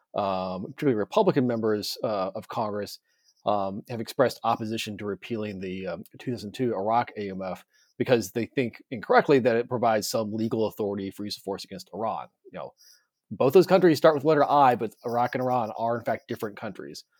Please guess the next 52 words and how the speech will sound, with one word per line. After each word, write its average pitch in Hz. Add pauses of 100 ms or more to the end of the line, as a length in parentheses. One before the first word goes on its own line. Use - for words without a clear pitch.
(160)
Um, 98
and 104
the 107
two 131
thousand 113
two 110
I-, 117 (100)
Iraq 117
A 110
U 107
M 110
F -
was 101
not 107
intended 107
to 101
use 98
force 98
against 92
Iran. 95 (580)
So 151
in 151
terms 220
of 143
what's 156
going 147
on 135
right 123
now, 120
the, 107
the, 110
the 110 (300)
tragic 120
events 110 (320)
in 101
Israel, 101
um, 98 (160)
Palestine, 113
the, 101
the 104
ongoing 95
fighting 104
in 98
Gaza, 107
how 135
is 131
that 120
likely 113
to 101
affect -
these 113
ongoing 104